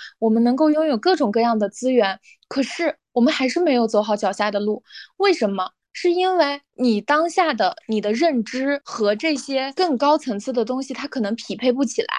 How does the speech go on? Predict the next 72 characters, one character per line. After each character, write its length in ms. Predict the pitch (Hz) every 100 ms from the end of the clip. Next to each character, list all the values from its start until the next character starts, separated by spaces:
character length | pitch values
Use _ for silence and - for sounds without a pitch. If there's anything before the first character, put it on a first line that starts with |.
| - - - - _
就 160 | 381 349
算 240 | 320 269
说 160 | 233 254
我 140 | 208
作 160 | 254 254
为 180 | 220
一 80 | 214
个， 260 | 208 226 202 -
哎， 100 | 226
人 220 | 220 214
生 180 | 262 269
导 220 | 247 180
师， 440 | - - 226 226 -
可 140 | 247
能 200 | 208 214
我 180 | 226 190
作 160 | 302 330
为 180 | 262 240
一 100 | 226
个 220 | 269 254
经 240 | 240 311 330
历 120 | 320
了 120 | 247
很 200 | 247 202
多 180 | 226 269
事 180 | - 285
情 200 | 240 202
的 100 | 190
人 180 | 190
来 160 | 196 202
告 200 | 208 302
诉 140 | 277 226
你， 180 | 208 202
你 220 | 202 175
现 220 | - 254
在 120 | 254
应 140 | 233 254
该 140 | 254
怎 120 | 240
么 120 | 185
走， 200 | 185 - - - -
但 140 | - 359
是 100 | 320
当 260 | 339 392
你 120 | 403 208
的 100 | 196
认 220 | 294 277
知 100 | 285
达 180 | 233 202
不 80 |
到 200 | 233 269
的 100 | 214
时 140 | 208 208
候， 180 | 202 -
你 260 | - 220 208
是 400 | 202 - 349 285
不 140 | 202 226
会 220 | 370 349
主 220 | - 185
动 180 | 247 254
去 160 | 240
选 240 | 254 233 175
择 140 | 190
那 160 | 208 233
条 200 | 226 202
他 200 | - 311
们 160 | 320 294
所 160 | 185
谓 140 | 180 202
正 200 | 330 311
确 140 | 277
的 140 | 269